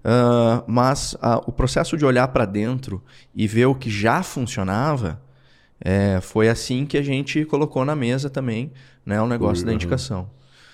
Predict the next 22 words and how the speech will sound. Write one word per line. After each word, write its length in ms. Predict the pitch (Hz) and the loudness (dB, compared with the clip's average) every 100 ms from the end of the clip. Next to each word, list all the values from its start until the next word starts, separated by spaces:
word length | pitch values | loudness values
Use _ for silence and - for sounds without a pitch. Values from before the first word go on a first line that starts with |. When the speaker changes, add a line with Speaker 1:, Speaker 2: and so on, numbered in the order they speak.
| - - _ | -20 -20 _
Speaker 1:
Ah, 760 | 107 117 113 110 104 101 98 - | 4 6 6 6 6 4 0 -4
eu 160 | - 104 | 0 4
acho 180 | 120 - | 4 2
que 80 | 160 | 2
a 40 | |
R 180 | 139 120 | 2 2
D, 300 | 98 110 156 | 2 0 0
cara, 240 | 135 95 | -2 -2
isso 160 | 98 - | -2 -4
até 120 | - | -4
é 40 | |
uma 120 | 110 104 | -2 0
coisa 240 | 104 101 | -2 -2
que 120 | - | -2
eu 200 | 98 92 - | -4 -4 -4
já 140 | 92 | -4
falei 260 | - 95 95 | 0 0 0
pra 100 | 104 | -2
algumas 280 | 92 90 - | -4 -6 -6
pessoas 360 | 87 - 92 | -8 -4 -6
de 120 | 82 | -4
lá, 340 | 82 85 123 | -4 0 0